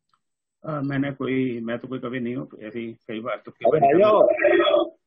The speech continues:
Speaker 1: और उस तुक्केबाजी, अ, इसीलिए संभव हो पाती है, राम जी, राम जी की कृपा है। तो इसके बारे में मैंने थोड़ी जानने की कोशिश की कि इसके पीछे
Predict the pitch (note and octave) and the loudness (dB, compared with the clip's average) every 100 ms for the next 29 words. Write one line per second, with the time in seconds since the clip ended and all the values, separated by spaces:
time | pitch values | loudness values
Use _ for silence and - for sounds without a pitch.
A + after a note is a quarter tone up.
0 | _ C3 C3+ C3 B2+ - C3 B2 A#2 A#2 | _ -2 -2 -2 -6 -8 -4 -2 -2 -2
1 | A#2 B2+ A#2 A2+ A2+ - _ _ _ _ | -6 -6 -6 -6 -8 -12 _ _ _ _
2 | _ _ _ _ _ _ _ _ - _ | _ _ _ _ _ _ _ _ -20 _
3 | _ _ C3 D3+ D3+ C#3 B2 C3 - - | _ _ -6 -2 0 2 4 6 6 4
4 | - - - - - F#5+ - - - B2 | 2 0 -2 -4 -6 -8 -14 -16 -6 -4
5 | G#2 G#2 A#2 - A#2+ G#2 G#2 A2+ A2 G2 | -4 -6 -10 -10 -8 -6 -8 -12 -14 -14
6 | F#2 F#2+ - _ _ _ _ _ _ _ | -14 -14 -20 _ _ _ _ _ _ _
7 | _ _ - - - - - _ F#3 G#3 | _ _ -20 -20 -18 -18 -18 _ -20 -20
8 | - G#3 G3 G#3 G#3 G3 F#3+ C#3+ D#3+ F3+ | -12 -4 -2 -2 -2 -2 -2 2 2 0
9 | D#3+ D3 D#3 D#3 C#3+ C#3+ D#3+ D3 C#3+ _ | -4 -6 -6 -8 -8 -4 -2 -2 -4 _
10 | _ _ _ _ - - B2 A#2 D#3 D3+ | _ _ _ _ -10 -8 -6 -2 -2 -2